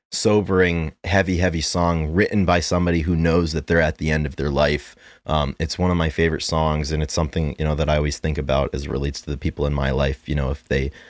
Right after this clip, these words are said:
you know, when they inevitably move on. Um, and he had,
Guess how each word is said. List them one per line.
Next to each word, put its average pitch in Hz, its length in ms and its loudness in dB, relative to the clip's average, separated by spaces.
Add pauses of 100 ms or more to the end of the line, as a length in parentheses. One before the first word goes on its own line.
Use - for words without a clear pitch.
(200)
you 78 100 -2
know, 76 120 2
when 82 260 0
they 80 140 2
inevitably 80 540 2
move 78 240 2
on. 76 540 2
Um, 78 340 0
and 85 180 0
he 95 100 2
had, 95 220 2